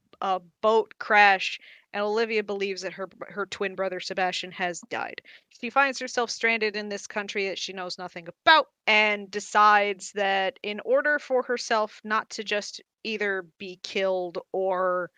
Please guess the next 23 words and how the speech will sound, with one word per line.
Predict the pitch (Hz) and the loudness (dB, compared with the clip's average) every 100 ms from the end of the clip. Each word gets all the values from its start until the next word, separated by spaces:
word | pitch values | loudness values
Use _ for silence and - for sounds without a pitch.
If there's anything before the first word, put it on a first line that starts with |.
| _ _ _ _ | _ _ _ _
potentially | 220 - 180 - 180 170 | -8 -6 -6 -6 -6 -6
worse | 175 175 - - - - _ | -8 -2 0 0 -4 -20 _
as | 202 196 196 | 4 4 2
a | 190 185 180 | -2 -2 -4
woman | 185 190 180 | -6 -6 -6
alone | 180 180 190 190 185 | -6 -2 0 0 -4
in | - 180 | -6 -6
a | |
strange | 175 190 180 175 175 | -6 -6 -8 -10 -4
land, | 285 262 233 220 - - | -2 0 -2 -6 -12 -10
she | - | -8
disguises | 240 233 349 359 320 | -6 2 2 2 0
herself | 302 - 262 254 233 - - | -6 0 2 2 0 -4 4
as | 220 226 226 | 6 6 4
a | 220 | 2
young | 220 220 | 0 -2
boy | 208 190 185 180 _ - | -2 0 0 -2 _ -4
or | 208 202 | -2 0
a | 202 | 0
young, | 208 202 196 190 _ _ _ 349 | 0 -2 -6 -14 _ _ _ -8
a | |
young | 392 392 | -6 -4
man | 330 339 339 | -2 -2 -2